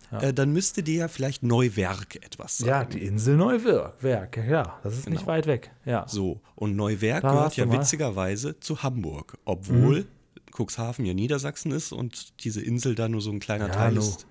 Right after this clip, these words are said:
Speaker 1: komplett
Speaker 2: Das haben die irgendwann
Speaker 1: entfernt.
Speaker 2: erobert.
Speaker 1: Und es
Speaker 2: <laughs>
Speaker 1: gibt ja zweimal am Tag die Möglichkeit, Neuwerk zu Fuß oder mit der Kutsche zu erreichen. Zu Fuß ist halt wahnsinnig dämlich, weil du's, glaub ich,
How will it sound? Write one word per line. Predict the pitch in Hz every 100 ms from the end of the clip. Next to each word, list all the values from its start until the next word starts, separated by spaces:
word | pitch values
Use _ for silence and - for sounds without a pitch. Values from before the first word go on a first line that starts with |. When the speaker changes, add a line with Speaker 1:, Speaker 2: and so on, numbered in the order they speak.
| _
Speaker 1:
komplett | - 113 113 113
Speaker 2:
Das | 117 104
haben | 117
die |
irgendwann | 120 120 113
Speaker 1:
entfernt. | 107 110
Speaker 2:
erobert. | 110 95 -
Speaker 1:
Und | 113 120
es | 104 -
Speaker 2:
<laughs> |
Speaker 1:
gibt | 127 156 -
ja | 110 131
zweimal | - 87 107 135
am | -
Tag | - 85 -
die |
Möglichkeit, | 117 87 - - 101 92
Neuwerk | 98 85 80 76 85 - - _ _ _ _ _
zu | - 123
Fuß | - - 180 269 -
oder | 120 117 113
mit | 107
der | 101
Kutsche | - - 139 - 139
zu | 135
erreichen. | - 113 117 120 -
Zu | -
Fuß | - 123
ist | 113 104
halt | 95
wahnsinnig | 98 101 98 90 -
dämlich, | 98 123 92
weil |
du's, | 92 -
glaub | 90
ich, | 101